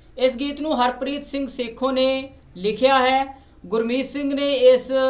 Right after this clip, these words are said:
ਗੀਤ ਦਾ ਸੰਗੀਤ ਦਿੱਤਾ ਹੈ ਤੇ ਵੀਡੀਓ ਨਿਰਦੇਸ਼ਨ ਦਾ ਕੰਮ ਬੌਬੀ ਬਾਜਵਾ ਨੇ ਕੀਤਾ ਹੈ।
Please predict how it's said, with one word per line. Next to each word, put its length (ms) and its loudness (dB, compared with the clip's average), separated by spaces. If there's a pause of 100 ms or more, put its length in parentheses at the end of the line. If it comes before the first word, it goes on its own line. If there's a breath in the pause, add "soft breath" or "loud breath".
(500)
ਗੀਤ 260 -6
ਦਾ 160 -2
ਸੰਗੀਤ 520 -6
ਦਿੱਤਾ 260 0
ਹੈ 140 0
ਤੇ 180 0
ਵੀਡੀਓ 320 -6
ਨਿਰਦੇਸ਼ਨ 520 -4
ਦਾ 100 -2
ਕੰਮ 260 -4
ਬੌਬੀ 340 -2
ਬਾਜਵਾ 380 -4
ਨੇ 140 -6
ਕੀਤਾ 320 -6
ਹੈ। 300 -2